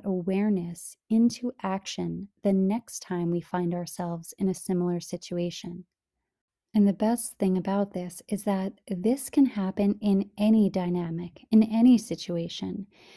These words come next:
And so if you are interested in this practice of self-reflection, I actually encourage you to start with a less incendiary situation. By that I mean, maybe hold off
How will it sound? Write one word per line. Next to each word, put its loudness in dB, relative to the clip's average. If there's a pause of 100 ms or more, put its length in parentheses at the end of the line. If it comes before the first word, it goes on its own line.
(340)
And 6
so 2
if -2
you 2
are -2
interested -2 (220)
in 6
this 0
practice -8
of -4
self-reflection, -4
I 0
actually 2
encourage 0
you 0
to -10
start -4
with -2 (460)
a 6
less 4
incendiary 4
situation. -4 (640)
By 6
that 6
I 6
mean, 4
maybe 2
hold 0
off -2